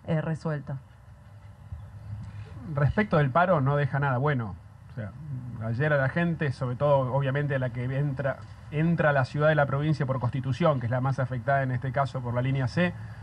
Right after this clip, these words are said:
Speaker 2: lo único que hicieron es complicarle la vida en un paro sin aviso previo.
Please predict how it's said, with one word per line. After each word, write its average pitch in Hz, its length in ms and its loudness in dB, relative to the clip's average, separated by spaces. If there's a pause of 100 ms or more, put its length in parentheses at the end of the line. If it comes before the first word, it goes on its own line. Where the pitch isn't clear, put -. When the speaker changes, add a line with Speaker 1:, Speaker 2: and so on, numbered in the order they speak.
(260)
Speaker 2:
lo 127 120 0
único 143 160 2
que 131 60 2
hicieron 175 180 4
es 139 60 4
complicarle 135 560 2
la 131 120 4
vida 151 300 4
en 131 80 0
un 123 100 0
paro 131 400 2 (440)
sin 156 260 0
aviso 139 320 0
previo. 160 420 2